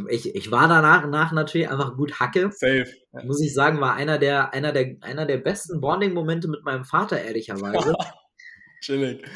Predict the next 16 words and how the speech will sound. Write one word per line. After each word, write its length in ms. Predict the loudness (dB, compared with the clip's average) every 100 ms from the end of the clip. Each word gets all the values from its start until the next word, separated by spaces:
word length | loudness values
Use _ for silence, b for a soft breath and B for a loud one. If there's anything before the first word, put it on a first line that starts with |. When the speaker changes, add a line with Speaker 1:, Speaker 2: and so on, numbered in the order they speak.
| -14 -8
Speaker 1:
Ähm, 200 | -2 2
weil, 460 | 6 6 6 2 -8
Speaker 2:
Mhm. 120 | -12
Speaker 1:
keine 240 | -6 -2
Ahnung, 360 | 0 0 -2 -8 -12
Speaker 2:
Ja. 180 | -12
Speaker 1:
ich, 320 | -12 -16 -6 -2
ich 180 | 0
war 100 | 2
da 100 | 0
mit 220 | 0 -4 -8 _ _
meinem 320 | -10 -10 -8
Vater, 300 | -2 0 2
meiner 280 | 0 -2 -2
Mutter 480 | -4 -2 0 0 -2
und 160 | -6